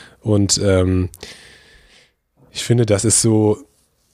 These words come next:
also ich muss sagen, ich habe dein Buch noch nicht komplett gelesen, aber, äh, das hat mich wirklich schon, äh, beeindruckt, wie, <laughs> wie viel Gewicht da drin war. Ähm, aber das hängt natürlich auch damit zusammen, dass das Wort eben, wie gesagt, auch so, so, so,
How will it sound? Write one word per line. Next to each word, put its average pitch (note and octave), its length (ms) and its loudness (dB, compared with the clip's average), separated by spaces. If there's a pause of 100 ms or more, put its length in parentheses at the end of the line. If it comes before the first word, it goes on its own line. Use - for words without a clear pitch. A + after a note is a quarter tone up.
(840)
also A2+ 160 0
ich G#2+ 120 -4
muss B2 100 0
sagen, A#2+ 140 0
ich A#2 60 -2
habe A2+ 80 -4
dein A2+ 140 0
Buch B2+ 120 -2
noch B2 100 0
nicht C3 160 -2
komplett - 380 -2
gelesen, C3 420 0
aber, A2 460 0
äh, A2 100 0
das A2 200 -2
hat B2+ 120 -4
mich G#2+ 160 -2
wirklich C3 300 -2
schon, C3 500 -2
äh, A2 160 0
beeindruckt, B2+ 640 -2
wie, B2 240 0 (640)
<laughs> - 640 -10
wie A2+ 220 2
viel A#2+ 340 -2
Gewicht A#2 400 -2
da G2 100 0
drin F#2+ 380 -2
war. F2+ 340 0
Ähm, F#2+ 400 -2 (360)
aber A#2+ 140 0
das A2 160 -2
hängt C#3+ 120 -2
natürlich A#2+ 340 0
auch A2 60 0
damit A2+ 240 0
zusammen, G#2+ 280 -2
dass G2+ 160 -2
das G2 260 -4
Wort G2+ 180 0
eben, F#2+ 200 -2
wie F#2 80 0
gesagt, F#2 400 -2
auch F#2 160 -2
so, F#2 360 0
so, F2 300 -2
so, F2 400 -2